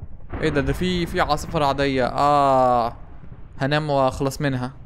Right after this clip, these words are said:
اوكي، سلك تاتش اهو. ممكن على فكرة نحط سلك تاتش ده على الدايموند باكس اللي عندنا. عادي جدًا. ما اعرفش اذا كنت اعرف احطه على ال، ما اعرفش اذا كنت اعرف احطه على البارتي بيك اكس ولا لا.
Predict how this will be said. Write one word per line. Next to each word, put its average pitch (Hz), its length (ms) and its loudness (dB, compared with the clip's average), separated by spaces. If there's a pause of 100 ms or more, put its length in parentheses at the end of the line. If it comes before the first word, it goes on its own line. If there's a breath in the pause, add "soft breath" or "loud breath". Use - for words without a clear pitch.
(840 soft breath)
اوكي، 127 420 0
سلك 156 280 -4
تاتش - 320 -2
اهو. 156 380 -4 (1500 soft breath)
ممكن 233 200 -2
على 214 60 2
فكرة 220 160 2
نحط 214 200 -2
سلك - 240 -8
تاتش 202 260 -4
ده 160 120 2
على 143 180 2
الدايموند 160 600 -2
باكس 196 280 -4
اللي 180 100 0
عندنا. 180 460 -2 (200)
عادي 139 200 -4
جدًا. 143 300 -2 (1080 soft breath)
ما 143 60 0
اعرفش 196 120 -2
اذا 180 80 -8
كنت 180 180 -4
اعرف 208 160 2
احطه 170 340 0
على 139 140 2
ال، 120 880 0 (2250)
ما 123 180 -2
اعرفش 170 180 0
اذا 156 80 -6
كنت 151 160 -6
اعرف 170 120 -2
احطه 160 260 -2
على 127 140 0
البارتي 139 440 -2
بيك 135 140 -6
اكس 151 200 -2
ولا 120 160 2
لا. - 220 -6